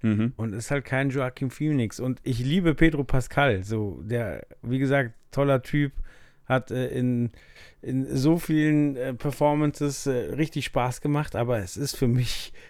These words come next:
Speaker 2: kein Russell Crowe. Und, äh, mal ehrlich, Russell Crowe ist nicht mal mehr Russell Crowe.
Speaker 1: Ja, ist richtig.
Speaker 2: Aber, aber, boah, das ist so ein schweres Erbe.
Speaker 1: Ich hab auch nachgedacht nach dem Trailer, ob Pedro Pascal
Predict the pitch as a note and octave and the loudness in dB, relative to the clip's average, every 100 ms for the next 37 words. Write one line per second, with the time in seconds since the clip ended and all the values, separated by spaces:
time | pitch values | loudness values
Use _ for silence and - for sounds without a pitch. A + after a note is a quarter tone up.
0 | - - C3 C3 C#3 D3 D#3 C#3 D#3+ D#3+ | -6 2 2 4 2 2 -2 0 4 6
1 | A2+ - C3+ C3 E2+ B2 B2 C3+ C3 C#3+ | 6 2 2 0 0 0 2 2 4 4
2 | D#3 D3+ C3+ C#3+ C#3+ B2+ - D#3+ C#3+ C3+ | 4 4 4 4 4 2 6 6 6 4
3 | B2 A#2+ A#2 A2+ A2+ A2 A2 - A2+ A#2+ | 4 4 6 6 4 2 -4 0 2 2
4 | E3 - - G#2 A2 A#2 A#2+ B2+ B2+ B2 | 0 -4 0 0 2 0 0 2 2 2
5 | A#2+ A#2+ _ _ _ _ - - - _ | 2 -2 _ _ _ _ -20 -20 -20 _
6 | _ - B2+ A#2+ B2 A#2+ A#2 - _ _ | _ 0 2 4 2 2 -2 -6 _ _
7 | _ _ _ _ - A#2+ C3+ B2 C3+ B2 | _ _ _ _ -6 0 2 2 0 -2
8 | C#3+ - B2+ E3+ G3 - D#3 D3+ - C#3+ | -4 -4 4 6 6 4 2 2 2 2
9 | D#3 C#3 C3+ - A2+ C3+ C#3+ A2+ A#2+ D#3 | 2 2 -2 -6 -4 0 0 2 0 -2
10 | - - - - G3 C4 C4+ G3+ G#3+ - | -6 -6 0 4 4 4 2 2 -2 -2
11 | A#3 F3 A2+ A#2 A2 - G#2+ G#2 G#2 G2+ | -6 -2 0 2 0 2 2 6 6 4
12 | - - - A2 G#2 G2 F#2+ - - G2 | -2 -6 0 0 0 -4 -6 -6 -4 0
13 | G#2 B2+ D#3 | 0 0 -2